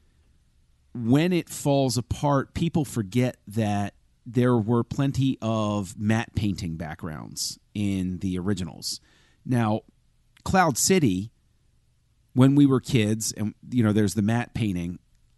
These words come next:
like, it didn't really register with us, uh, because they were re-, they did a lot of good sleight of hand,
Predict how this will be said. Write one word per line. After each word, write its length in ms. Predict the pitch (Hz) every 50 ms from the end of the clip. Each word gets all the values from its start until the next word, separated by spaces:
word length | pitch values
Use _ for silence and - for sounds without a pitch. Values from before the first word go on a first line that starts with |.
| _ -
like, 120 | 120 110
it 80 | 131 117
didn't 240 | 175 190 190 170
really 480 | 135 139 147 151 147 143 131 123 - - - _ - - _ - _ _ - - 131
register 580 | 123 104 117 131 135 127 135 113 - - 104
with 200 | 95 90 85 -
us, 400 | - - - - - - - - - _
uh, 220 | 110 107 98 98 98
because 220 | 95 110 113 117 117
they 60 | 123
were 120 | 120 120
re-, 160 | 113 120 131 -
they 220 | - 110 - 120 110
did 140 | 113 120
a 40 | 123
lot 260 | 113 113 113 113 110
of 180 | 110 98 92 -
good 220 | - 120 110 98 -
sleight 340 | - - 120 113 107 98 92
of 80 | 90
hand, 520 | - 104 104 98 95 95 95 95 92 -